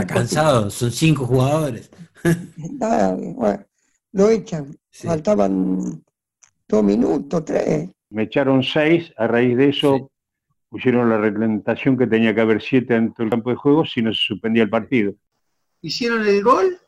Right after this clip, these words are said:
Speaker 4: y terminó el partido, o sea, era, eh, denle, loco, apúrense, hagan el gol, que esto tiene que terminar, ¿viste?
Speaker 1: Me hace el gol Martín Rico, porque
Speaker 2: Sí.
Speaker 1: me, yo me, Rilo no llega a taparlo,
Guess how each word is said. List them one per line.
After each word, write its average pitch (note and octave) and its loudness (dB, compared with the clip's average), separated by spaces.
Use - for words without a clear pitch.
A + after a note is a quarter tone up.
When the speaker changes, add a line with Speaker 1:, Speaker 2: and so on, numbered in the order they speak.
Speaker 4:
y E3 -16
terminó B3 0
el C#4 0
partido, D4 0
o B2+ -10
sea, G#3 0
era, B3 2
eh, E3+ 0
denle, G#3+ 4
loco, F4+ 2
apúrense, C#4+ 2
hagan B3 4
el A#3+ 4
gol, G#4+ 4
que F4+ -2
esto D4+ -2
tiene C#4+ 0
que F#3 -4
terminar, G#3+ 2
¿viste? F#3 0
Speaker 1:
Me G3 4
hace A#3 2
el A3+ 2
gol A3 2
Martín G#3 0
Rico, B3+ 0
porque F#3+ -2
Speaker 2:
Sí. G#3 0
Speaker 1:
me, - -2
yo G3+ 0
me, A3+ -2
Rilo A#3 2
no A3+ 4
llega G#3+ 2
a - -4
taparlo, A3+ -4